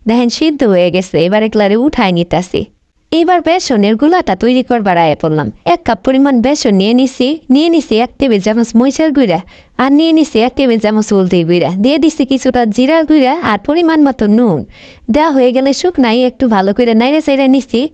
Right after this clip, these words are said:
এখন অল্প অল্প করে পানি দিয়ে একটা ব্যাটার তৈরি করে নিতাছি। আমার হাতের কাছে কিন্তু চাইলের গুঁড়া আসছিল না, তার নাকি আমি দেই নাই। আপনাদের হাতের কাছে চাইলের গুঁড়া থাকলে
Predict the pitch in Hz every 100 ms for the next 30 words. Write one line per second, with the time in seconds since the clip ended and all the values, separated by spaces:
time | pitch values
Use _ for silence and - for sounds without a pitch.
0 | - 285 254 262 311 320 254 190 220 220
1 | 269 294 233 185 202 208 202 180 247 311
2 | 302 269 262 262 226 190 180 170 - 139
3 | - - - - - 247 285 240 220 233
4 | 220 269 247 269 311 330 311 320 339 320
5 | 311 311 269 - 180 151 143 139 - -
6 | - 254 277 277 233 226 214 185 175 156
7 | 147 214 - 403 254 233 220 220 247 254
8 | 277 262 311 330 330 320 359 320 247 214